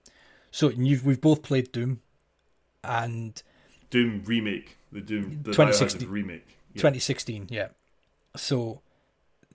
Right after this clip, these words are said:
Speaker 1: the way that that music is integrated into Doom really, really makes it work so well.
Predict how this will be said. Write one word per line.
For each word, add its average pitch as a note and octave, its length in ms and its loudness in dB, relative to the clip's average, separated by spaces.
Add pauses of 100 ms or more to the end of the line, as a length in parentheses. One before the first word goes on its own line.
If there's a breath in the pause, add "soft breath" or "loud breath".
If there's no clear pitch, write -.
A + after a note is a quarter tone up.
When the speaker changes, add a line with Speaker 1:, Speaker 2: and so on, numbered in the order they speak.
(300)
Speaker 1:
the C3 120 2
way D3 400 6
that C#3 300 4
that B2+ 260 -2 (500)
music C3+ 680 2
is A2 240 -8
integrated A#2+ 720 0
into G#2 200 -10
Doom G#2 340 -12 (1000)
really, B2 640 2
really A2 280 -2
makes G#2 380 -8
it G2+ 180 -10
work G2 340 -8
so - 220 -8
well. G2+ 480 -10